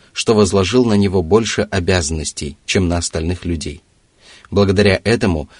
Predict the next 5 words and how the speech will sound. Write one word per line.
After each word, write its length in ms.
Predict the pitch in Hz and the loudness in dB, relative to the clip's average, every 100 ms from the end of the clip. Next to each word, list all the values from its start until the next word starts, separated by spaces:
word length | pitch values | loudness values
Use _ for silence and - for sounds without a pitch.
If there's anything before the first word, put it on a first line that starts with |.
| _ | _
он 120 | 110 | 0
совершил 480 | 120 123 123 - 123 | 2 2 2 2 2
множество 640 | 98 95 123 120 - 113 | 2 2 2 0 -6 -6
всевозможных 720 | 104 - 95 85 95 101 92 80 | -4 -2 -2 0 -2 0 -2 -2
благодеяний 800 | 82 80 78 85 113 117 80 | -2 -4 -2 0 0 0 -2